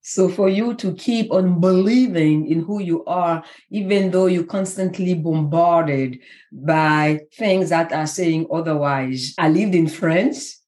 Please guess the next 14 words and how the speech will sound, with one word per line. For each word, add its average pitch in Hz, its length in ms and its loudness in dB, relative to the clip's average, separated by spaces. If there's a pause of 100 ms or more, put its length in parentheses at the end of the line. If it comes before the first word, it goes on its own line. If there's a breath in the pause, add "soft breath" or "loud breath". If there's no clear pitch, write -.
(840)
and 156 220 4
this 202 160 0
is 185 100 -2
the 185 100 0
only 185 260 2
country 180 400 -2
I've 160 160 0
decided 165 640 -2 (140)
I 160 80 -4
will 160 160 0
never, 185 720 0 (180)
ever 160 500 0
live 151 400 -4
there. 135 420 -4